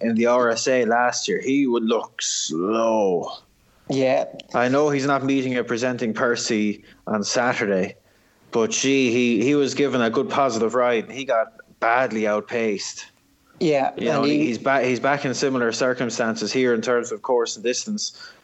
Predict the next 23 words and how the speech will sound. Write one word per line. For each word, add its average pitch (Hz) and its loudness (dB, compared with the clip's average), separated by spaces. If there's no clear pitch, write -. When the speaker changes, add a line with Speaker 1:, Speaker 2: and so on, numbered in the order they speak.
Speaker 1:
And 113 2
ha-, 233 2
has 123 0
he 127 2
got 127 0
faster 139 0
in 139 -4
the, 131 -2
in 135 -2
the 131 2
last, 143 0
whatever 139 0
it 135 -2
is, 143 0
ten 156 2
Speaker 2:
I 247 4
don't - 0
Speaker 1:
months? 254 2
Speaker 2:
know. 247 4
I, 220 2
I 214 2
think 233 -2
maybe 214 0